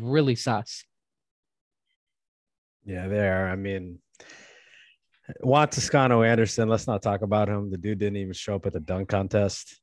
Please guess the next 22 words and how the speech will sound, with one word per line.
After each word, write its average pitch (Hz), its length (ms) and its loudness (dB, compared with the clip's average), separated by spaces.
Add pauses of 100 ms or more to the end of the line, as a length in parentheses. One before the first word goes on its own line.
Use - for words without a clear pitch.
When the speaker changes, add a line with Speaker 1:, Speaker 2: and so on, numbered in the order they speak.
Speaker 2:
I 95 40 -8
mean, 87 340 -6 (240)
the 95 120 -10
guy 98 240 2
is 90 120 -2
not 95 160 0
even, 87 420 -4 (1160)
you 98 100 -6
know, 87 120 -4
he's 98 180 -2
just 101 220 -2
a, 90 160 0
he, 107 260 -2
he's 107 260 -2
just 110 300 -2
a, 95 380 2 (280)
a 101 120 -4
good, 101 320 0
uh, 92 420 0 (500)
a 98 60 -8
bench 98 320 -2
warmer, 92 480 -6